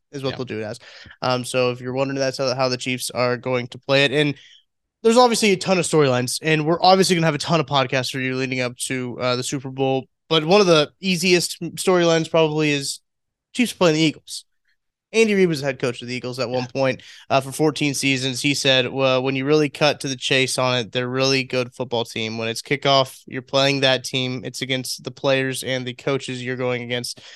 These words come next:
Speaker 1: the uniform and all that. That's not where your mind's at." Um,
Speaker 2: Sure.
Speaker 1: you know,
Speaker 2: I get
Speaker 1: Andy,
Speaker 2: it.
Speaker 1: business as usual.
Speaker 2: Yeah,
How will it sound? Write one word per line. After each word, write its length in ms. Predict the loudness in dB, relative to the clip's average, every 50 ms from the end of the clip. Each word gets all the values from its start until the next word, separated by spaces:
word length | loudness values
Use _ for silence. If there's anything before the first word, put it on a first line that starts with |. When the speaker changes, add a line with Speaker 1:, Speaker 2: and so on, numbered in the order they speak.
| -20 -10 -4
Speaker 1:
the 80 | -2
uniform 380 | 0 0 0 -2 -2 -2 -2 0
and 100 | 0 0
all 180 | 0 0 0 0
that. 280 | 0 0 0 0 -2 -6 -14 -20 -20 -20 _ _
That's 220 | -4 -2 -2 -2 -2
not 160 | -4 -4 -4
where 120 | -4 -6
your 80 | -8 -8
mind's 280 | -10 -12 -14 -14 -14 -14
at." 180 | -14 -14 -16 _ _ _ _ _ _ _ _ _ -8
Um, 420 | -6 -6 -4 -4 -6 -8 -10 -12 -16 _ _ _ _ -10
Speaker 2:
Sure. 200 | -8 -6 -6 -8 -10 _ _
Speaker 1:
you 120 | 0 2 4
know, 280 | 6 6 4 2 -2 _ _
Speaker 2:
I 40 | 2
get 100 | 4 4
Speaker 1:
Andy, 140 | 4 4 4
Speaker 2:
it. 260 | 2 2 0 0 0 0
Speaker 1:
business 280 | 0 2 0 0 -2
as 100 | -2 -2
usual. 320 | -2 -4 -6 -8 -8 -2 2
Speaker 2:
Yeah, 260 | 2 4 4 2 0